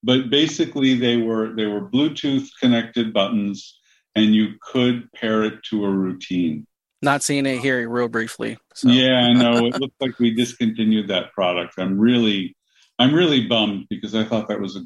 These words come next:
Speaker 1: great accessibility.
Speaker 2: We got two minutes, so sorry. <laughs>
Speaker 1: Um, there is the, uh, tap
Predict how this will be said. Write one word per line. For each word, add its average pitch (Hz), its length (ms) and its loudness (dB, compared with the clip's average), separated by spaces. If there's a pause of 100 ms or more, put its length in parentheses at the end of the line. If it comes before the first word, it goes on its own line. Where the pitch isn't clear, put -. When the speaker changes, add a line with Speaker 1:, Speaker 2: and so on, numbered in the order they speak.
Speaker 1:
great 98 320 -2 (340)
accessibility. 92 680 -2
Speaker 2:
We 90 80 0
got 92 180 2
two 156 180 -2
minutes, 127 440 -4
so 107 400 -12 (200)
sorry. - 580 -8
<laughs> - 100 -20
Speaker 1:
Um, 120 340 2
there 139 320 2
is 196 480 0
the, 151 540 -2
uh, 120 340 0 (160)
tap 190 460 -4